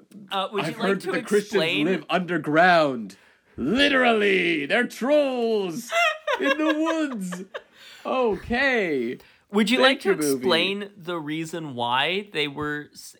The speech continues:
Speaker 1: the, the in-story reason why they were spray painting fish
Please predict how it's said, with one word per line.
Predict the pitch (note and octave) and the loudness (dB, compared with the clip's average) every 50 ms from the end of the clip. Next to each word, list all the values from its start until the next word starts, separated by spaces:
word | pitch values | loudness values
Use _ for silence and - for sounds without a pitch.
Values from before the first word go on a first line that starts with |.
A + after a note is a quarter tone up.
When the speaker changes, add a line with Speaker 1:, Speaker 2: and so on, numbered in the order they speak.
| - - _ _ | -20 -20 _ _
Speaker 1:
the, | - D3 C3+ D3 C#3+ C3+ - | -12 -2 0 0 0 0 0
the | D3 D#3 D3+ D#3 D3 | 0 0 0 0 -2
in-story | D3+ D#3 D#3 - - D#3 C3+ C#3 C#3+ D3 | -4 -4 -6 -6 -4 -2 0 0 0 -2
reason | C#3 C3 C3 C#3 C#3+ C#3 C#3 D#3+ D#3+ E3 E3 D#3+ | -2 -4 -4 -4 -4 -4 -4 -6 -6 -6 -8 -4
why | - A#2 A2+ A#2 B2 C3 C#3+ | 0 0 2 2 2 0 0
they | D3+ D#3 C#3+ C3 | 0 0 -2 0
were | A#2+ A#2+ A#2+ A#2+ A#2 A#2 A#2 A2 - | 0 0 0 0 0 -2 -2 -4 -8
spray | - - - _ B2+ A#2 A2+ A#2 | -14 -18 -10 _ 0 0 0 0
painting | - - C3 B2 A2 A#2+ A#2 A#2 A2+ | 0 -2 -2 -2 -2 -4 -6 -6 -6
fish | - - A2 A2+ A2 - - | -4 -2 -2 -2 -2 -4 -10